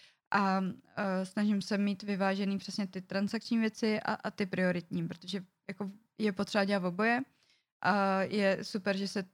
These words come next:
celý týden budu věnovat nějaký prioritní věci, ale když budu mít týden neodbavený maily, kde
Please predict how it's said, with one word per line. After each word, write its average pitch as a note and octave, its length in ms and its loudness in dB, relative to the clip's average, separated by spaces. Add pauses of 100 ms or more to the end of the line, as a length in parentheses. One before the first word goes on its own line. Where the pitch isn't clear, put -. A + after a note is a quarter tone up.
celý G3 240 0
týden G3 260 2
budu F#3+ 200 0
věnovat G3 320 2
nějaký F#3+ 300 0
prioritní G3 460 0
věci, F#3 240 0
ale F#3+ 120 4
když F#3+ 160 -2
budu F#3 160 0
mít F#3+ 140 2
týden F#3+ 260 2
neodbavený F#3+ 600 2
maily, F#3 320 2
kde F#3+ 180 0